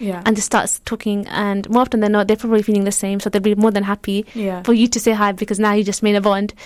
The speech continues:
Speaker 2: And then people just come around, and this is exactly what happened. I just sat next to
Speaker 1: <laughs>
Speaker 2: someone who seemed really nice.
Speaker 1: Yeah.
Speaker 2: Um, she gave that very warm energy.
Speaker 1: Yeah.
Speaker 2: And then we just started talking, and then I was completely fine.
Speaker 1: Yeah.
Speaker 2: So I think it's, it's quite difficult. I feel like covid as well has kind of,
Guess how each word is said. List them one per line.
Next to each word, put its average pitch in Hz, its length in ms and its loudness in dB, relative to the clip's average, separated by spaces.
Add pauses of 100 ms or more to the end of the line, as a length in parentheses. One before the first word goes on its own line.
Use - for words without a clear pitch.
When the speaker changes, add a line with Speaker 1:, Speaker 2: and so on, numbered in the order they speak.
(240)
Speaker 2:
And 233 140 4
then 233 120 4
people 254 200 2
just 226 180 -2
come 240 140 2
around, 262 220 4
and 262 100 0
this 277 140 -2
is 262 100 0
exactly 269 320 2
what 240 120 2
happened. 240 320 2
I 226 80 4
just 240 180 4
sat 262 160 2
next 240 180 -2
to - 60 -2
Speaker 1:
<laughs> - 100 0
Speaker 2:
someone 208 300 0 (340)
who 294 60 2
seemed 370 180 4
really 262 160 6
nice. 226 380 0
Speaker 1:
Yeah. 196 180 -2 (160)
Speaker 2:
Um, 202 160 -4 (100)
she 226 200 -2
gave 214 220 2
that 202 140 2
very 214 140 4
warm 214 340 2
energy. 208 540 -2
Speaker 1:
Yeah. 196 220 -8 (220)
Speaker 2:
And 233 120 2
then 240 80 4
we 247 40 4
just 247 160 -4
started 269 160 -2
talking, 302 280 -4
and 285 80 -2
then 285 300 -2
I 262 140 -6
was 311 140 -2
completely 320 320 -4
fine. 330 380 -4
Speaker 1:
Yeah. 214 540 -8
Speaker 2:
So 247 200 -2
I 247 80 0
think 277 360 -2 (120)
it's, - 460 -2
it's 262 300 -2
quite 359 180 2
difficult. 254 300 0
I - 20 -4
feel 311 180 -2
like 277 140 2
covid 240 320 2
as 208 160 0
well 208 180 4
has 202 260 -2
kind 214 240 -2
of, 202 200 0